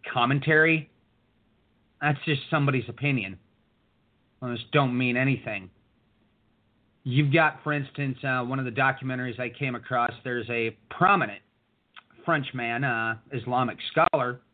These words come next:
As he's pointed out, these people have – completely distorted what the Quran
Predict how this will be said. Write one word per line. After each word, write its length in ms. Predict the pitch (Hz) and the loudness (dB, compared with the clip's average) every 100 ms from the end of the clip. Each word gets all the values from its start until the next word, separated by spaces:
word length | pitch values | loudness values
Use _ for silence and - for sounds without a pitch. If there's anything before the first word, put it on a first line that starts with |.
| _ _ _ _ _ _ _ _ _ _ _ - - | _ _ _ _ _ _ _ _ _ _ _ -10 -2
As 160 | 165 139 | 0 0
he's 200 | 180 202 | -4 -6
pointed 340 | - 226 175 165 | -2 0 0 -2
out, 240 | 190 151 | -2 -4
these 160 | 147 143 | -8 -10
people 340 | - 170 143 147 | -10 -10 -8 -4
have – 340 | 147 143 139 - _ _ _ _ _ _ _ - | 0 0 0 -6 _ _ _ _ _ _ _ -4
completely 500 | 170 - 190 156 147 | -2 2 2 4 2
distorted 760 | 139 139 - 175 165 135 110 107 | 0 -2 -2 2 4 2 -2 -8
what 300 | 143 139 135 | -4 -2 -2
the 60 | 120 | -6
Quran 560 | - 135 127 131 117 | -6 0 4 4 2